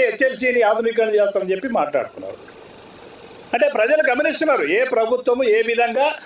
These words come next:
ఆ, మన రాయలసీమ ప్రజల పట్ల, రైతుల పట్ల, ఆ,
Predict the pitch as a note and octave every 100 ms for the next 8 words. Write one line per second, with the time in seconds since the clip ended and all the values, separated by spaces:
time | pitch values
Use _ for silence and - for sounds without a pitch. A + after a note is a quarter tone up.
0 | - - - - A3 A3 G#3 G3+ G3+ B3+
1 | A3+ A#3+ C#4+ - C4+ B3 A#3 A3+ B3+ A#3+
2 | A#3+ A3+ B3 G3+ A3+ A#3+ A3 A3+ A3 B3+
3 | B3+ - - - G#3+